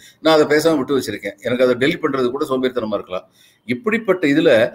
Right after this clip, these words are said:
அந்த மாதிரி ஒரு file வந்திருக்க முடியும். அது வந்து யார்கிட்ட இருந்து அனுப்புறது தெரியாம இருக்கும்போது நம்ம எதுக்கு அதை பிடிச்சி தெரிஞ்சு-, ஏன்னா இன்னொன்னு என்னன்னா, அந்த தெரியாதவங்கிட்ட இருந்து வந்ததை நம்ம திறந்தோம்னா உடனடியா நம்ம இன்ஃபர்மேஷன்லாம் அவனுக்கு போயிடும்னு இப்ப பயமுறுத்துறாங்க. அந்த காரணத்தினால கூட அவங்க வந்து திறக்காம இருந்திருக்கலாம்.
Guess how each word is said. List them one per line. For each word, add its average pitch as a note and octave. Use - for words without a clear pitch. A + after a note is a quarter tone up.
அந்த F3
மாதிரி F#3
ஒரு D#3+
file D#3
வந்திருக்க C#3+
முடியும். F#2+
அது F2+
வந்து C3+
யார்கிட்ட B2+
இருந்து G3
அனுப்புறது E3+
தெரியாம E3
இருக்கும்போது D#3
நம்ம C#3+
எதுக்கு D#3+
அதை D3
பிடிச்சி C#3
தெரிஞ்சு-, C3
ஏன்னா D3+
இன்னொன்னு D#3+
என்னன்னா, C#3+
அந்த C3
தெரியாதவங்கிட்ட D#3
இருந்து D3
வந்ததை C#3
நம்ம B2
திறந்தோம்னா C#3+
உடனடியா C3
நம்ம B2
இன்ஃபர்மேஷன்லாம் A#2+
அவனுக்கு A#2
போயிடும்னு A2+
இப்ப G#2+
பயமுறுத்துறாங்க. G2
அந்த F3+
காரணத்தினால E3+
கூட E3+
அவங்க A#2
வந்து A2
திறக்காம G2
இருந்திருக்கலாம். E2